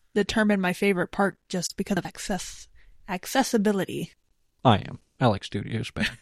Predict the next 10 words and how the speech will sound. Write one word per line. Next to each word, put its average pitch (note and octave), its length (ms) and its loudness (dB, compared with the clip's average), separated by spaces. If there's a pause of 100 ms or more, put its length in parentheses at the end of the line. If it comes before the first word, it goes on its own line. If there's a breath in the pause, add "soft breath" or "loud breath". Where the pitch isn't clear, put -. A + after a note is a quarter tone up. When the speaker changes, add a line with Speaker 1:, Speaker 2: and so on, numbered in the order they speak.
(140)
Speaker 1:
<laughs> D4 100 2 (1800 loud breath)
Eh, C#4 200 2 (180)
well, A#3 260 2
that's A3+ 160 -2
your G#3+ 140 6
opinion. F3 440 2 (500)
Speaker 2:
That A2+ 140 -4
is A2 120 -10
my A2 100 -8
opinion. A#2 380 -8